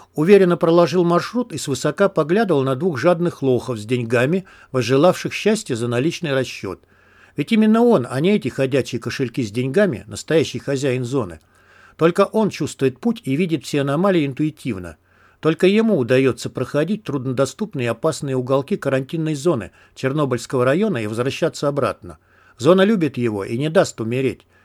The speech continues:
Он всесилен здесь. Лохи повертятся у обелиска и вернутся ни с чем, потому что на его памяти камень не исполнял ничьих желаний, только калечил пришедших к нему людей. Байки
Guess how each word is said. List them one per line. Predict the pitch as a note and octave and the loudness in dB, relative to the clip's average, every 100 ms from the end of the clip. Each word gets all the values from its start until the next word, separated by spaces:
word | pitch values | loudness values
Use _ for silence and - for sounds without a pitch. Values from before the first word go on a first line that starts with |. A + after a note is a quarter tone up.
| _ _ - | _ _ -2
Он | F3 | -2
всесилен | F3+ F#3+ F#3 G#3 C3 F#2+ | 2 0 0 -4 -4 -6
здесь. | F#2+ G2+ - - _ _ _ | -8 -8 -10 -18 _ _ _
Лохи | A3+ A3+ F#3 | 2 4 2
повертятся | E3 D#3+ C#3+ - A#2 - | 2 2 0 -4 -8 -2
у | B2 | 0
обелиска | A#2 A#2 A#2+ - F#3+ | 0 0 -2 -4 -6
и | E3+ C#3 | -4 0
вернутся | D3 F#3 A#3 - | 2 2 -2 -2
ни | A3 | -2
с | G#3 | -2
чем, | - - A2+ G2 _ _ _ _ _ | -6 -4 -4 -4 _ _ _ _ _
потому | - D#3+ F3 | -4 0 0
что | F#3 F#3+ | 2 0
на | F3+ | 2
его | F#3 A3 | 2 2
памяти | B3+ D#3 A2+ G2 - F#2 - _ | 2 2 0 -4 -12 -16 -18 _
камень | G#3+ G#3+ F3+ | 2 4 2
не | E3+ | 0
исполнял | - F3+ F3+ G#3 F3+ | 0 0 2 2 0
ничьих | D3+ - D#3+ | -4 -4 -4
желаний, | C3+ E3+ C#3 G2 E2+ _ _ - | 2 2 2 0 -10 _ _ -4
только | D3+ E3 | 0 0
калечил | D#3+ E3 G#3+ A3+ A#2 | 2 2 2 0 -6
пришедших | A2+ A#2+ - F#3 - - | -4 -4 -2 -2 -6 -8
к | |
нему | B2+ C3+ C#3 | -6 -4 -4
людей. | C#3+ G#2 F2 D#2 _ _ _ _ _ _ | -4 -6 -10 -12 _ _ _ _ _ _
Байки | C#3+ C4 C4 A#2+ | 4 4 4 -6